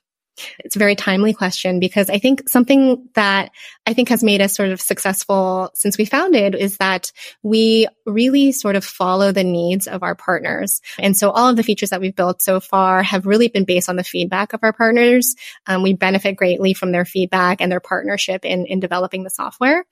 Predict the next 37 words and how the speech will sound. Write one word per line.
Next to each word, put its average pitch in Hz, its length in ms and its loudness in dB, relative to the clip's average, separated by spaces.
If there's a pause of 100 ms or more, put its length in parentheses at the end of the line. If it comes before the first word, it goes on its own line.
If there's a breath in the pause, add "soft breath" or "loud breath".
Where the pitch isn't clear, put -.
(180 loud breath)
Looking 254 300 4
into 294 160 2
the 226 80 2
future, 214 520 2
you 214 140 0
know, 185 300 -2 (340)
along 202 300 4
that 190 160 0
line, 202 420 0
a, 196 280 -4
a 214 60 0
lot 214 120 0
of 233 80 0
our 214 60 0
partners 196 500 -2
are 190 500 -2
pulling 269 300 2
us 247 100 -4
into 196 240 -4
sort 190 220 -2
of 180 240 -4
expanded 202 500 -2
use 185 160 -2
cases, 185 340 -8
which 190 140 -10
is 190 120 -10
really 220 180 0
exciting 190 400 -8
for - 120 -12
us. 78 240 -8
So 208 140 0
we 208 120 4
started 247 300 2
in 202 200 0
floodplain 202 400 -4
compliance, 254 600 -2
but 190 220 -2